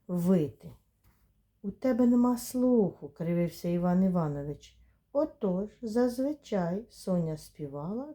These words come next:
коли він ішов на роботу. Та на неї скаржились сусіди. "Неподобство! Ви що, не годуєте свого собаку?" "Ти знов сьогодні вила", — сердився Іван Іванович. Ото розумна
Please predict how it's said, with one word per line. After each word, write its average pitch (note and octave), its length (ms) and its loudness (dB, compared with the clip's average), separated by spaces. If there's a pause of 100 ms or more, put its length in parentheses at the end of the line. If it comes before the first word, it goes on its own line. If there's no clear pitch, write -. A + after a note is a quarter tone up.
коли E3 220 -4
він D3+ 160 -2
ішов C#3+ 340 -12
на D3+ 120 -8
роботу. G3+ 500 -10 (840)
Та A3 140 2
на B3+ 140 6
неї G#4+ 300 6
скаржились A#3 680 -2
сусіди. D#3 640 -12 (300)
"Неподобство! B3+ 1200 -2 (300)
Ви G3 240 4
що, B3+ 340 0
не G3 160 4
годуєте C#4 540 2
свого C#4+ 320 4
собаку?" C#4 640 -4 (1200)
"Ти B3 180 -2
знов F#3+ 380 2
сьогодні A3+ 520 2
вила", — B3 360 2
сердився B3+ 560 -6
Іван A#3+ 360 0
Іванович. A#3 720 -4 (580)
Ото G3 560 2
розумна D#3 800 -2